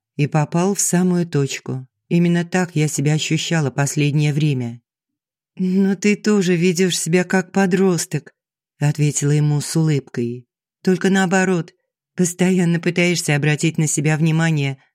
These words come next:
своим безрассудным и вызывающим поведением. Куда-то спешишь, что-то кому-то доказываешь». Артём на секунду задумался, а потом снова усмехнулся, кивая.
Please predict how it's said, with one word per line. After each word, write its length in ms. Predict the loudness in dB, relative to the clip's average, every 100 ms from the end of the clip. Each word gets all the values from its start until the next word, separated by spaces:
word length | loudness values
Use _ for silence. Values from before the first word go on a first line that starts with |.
| -10
своим 320 | -2 2 2
безрассудным 840 | 2 0 0 0 0 -2 0 -2 -4 _ -2
и 100 | 0
вызывающим 680 | 2 2 0 0 -2 -2 -2
поведением. 840 | -2 -2 0 0 0 -2 -4 -8 _ _ _ _
Куда-то 380 | -2 0 0 -2
спешишь, 680 | 0 -2 0 0 0 -4 -10 _ _
что-то 360 | -6 0 0 0
кому-то 420 | 0 0 0 0
доказываешь». 960 | 0 0 0 -2 -2 -2 -4 -6 -12 _ _ _ _ _ _ _ _
Артём 440 | -2 -2 0 0 0
на 80 |
секунду 420 | 0 -2 -2 0 0
задумался, 920 | 0 0 -2 -2 -4 -6 -6 -8 -6
а 120 | -4 -2
потом 280 | 0 0
снова 400 | -2 -2 -2 -2 -6 -4
усмехнулся, 960 | -2 0 -2 0 0 0 -2 -6 -8 -4
кивая. 600 | 0 2 0 -2 -4 -10